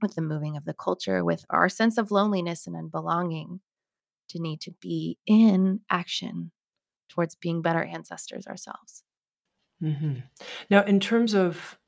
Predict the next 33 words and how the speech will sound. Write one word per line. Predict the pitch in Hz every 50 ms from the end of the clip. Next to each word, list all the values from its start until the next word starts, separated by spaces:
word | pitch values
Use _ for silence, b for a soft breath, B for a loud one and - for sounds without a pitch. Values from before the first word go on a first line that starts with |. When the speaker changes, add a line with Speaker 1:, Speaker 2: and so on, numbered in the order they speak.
| _ _
Speaker 2:
finding | - - - - 180 180 180 180 180 175 165
our | 165 151 147
belonging | 139 151 143 147 151 151 156 156 151 143 139 139 135 135 -
with | 156 151 151 147 151 151
the | 143 135
land, | 139 143 143 139 139 131 131 131 131 127 - B B B B B B B B -
you | 175 180
talk | 175 - 208 202 196 196
about | 180 175 160 -
the | 156
whole | 143 175 170
notion | 160 156 156 156 151 151 - - 151 147
of | 139 139 - -
practicing | - - 165 160 160 160 - 170 151 - - 151 147 147 143 143 151 -
reciprocity | 160 156 156 156 151 - - 151 139 - - - - 151 147 151 147 - - 139 123 120 120 120 - - _ _ _ _ _ _ _ _ _ _ _ _ _ _ _ _ _ _ _ -
right | 180 196 220 233 233
where | 220 208
you | 208 196 185 175
live, | 160 160 147 - - - -
wherever | 170 165 160 165 165 170 165 170 165 170 165 165 160 160 _ _ _ _ _ _ _ _ _
the | 156 151 -
earth, | 160 160 156 151 143 - - - - - _ _
the | 160
natural | 151 151 147 143 - - 151 147
environment | 143 139 135 139 143 143 143 143 135 139 143 139
is, | 143 143 -
right? | 151 147 143 - - - - - -
Talk | - 247 262 254 262
more | 208 196 196 196
about | 190 190 175 175 175 -
that | 135 131 139 156 - -
and | 170 156 147
how | 139 - 165 160 156 156 151 151 151 151 151